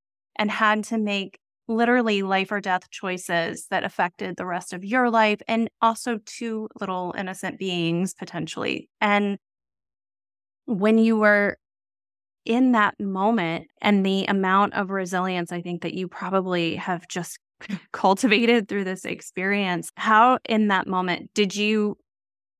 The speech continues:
feel optimistic or were you just like, "I have no idea what's gonna happen"?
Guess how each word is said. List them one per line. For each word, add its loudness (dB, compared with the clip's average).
feel 2
optimistic 2
or 2
were -2
you -4
just -6
like, 0
"I 4
have -2
no -4
idea -4
what's -6
gonna -6
happen"? 0